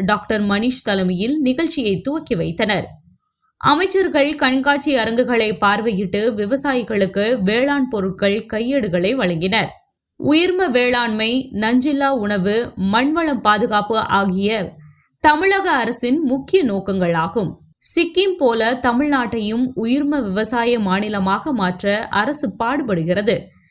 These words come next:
இரண்டாயிரத்தி இருபத்தி ஐந்து இருபத்தி ஆறு வேளாண்மை நிதி நிலையில் உயிர்ம வேளாண்மை சான்றிதழ் பெற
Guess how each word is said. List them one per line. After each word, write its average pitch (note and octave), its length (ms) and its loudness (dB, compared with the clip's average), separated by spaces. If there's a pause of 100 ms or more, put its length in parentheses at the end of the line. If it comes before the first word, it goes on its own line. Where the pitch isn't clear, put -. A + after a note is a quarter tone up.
(300)
இரண்டாயிரத்தி A#3 600 2
இருபத்தி A3 460 0
ஐந்து G#3 360 0 (120)
இருபத்தி B3 440 0
ஆறு G#3+ 280 2
வேளாண்மை G#3 580 0
நிதி F#3+ 240 0
நிலையில் F3+ 460 0 (600)
உயிர்ம C4+ 440 2
வேளாண்மை G#3+ 500 0
சான்றிதழ் F#3+ 580 0
பெற F#3+ 240 0